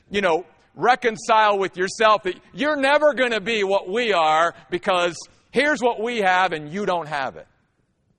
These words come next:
And Paul's basically saying, again, where did we learn that from Christ?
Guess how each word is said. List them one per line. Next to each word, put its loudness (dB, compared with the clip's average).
And -20
Paul's -8
basically -12
saying, -8
again, -10
where -12
did -16
we -14
learn -12
that -6
from -14
Christ? -14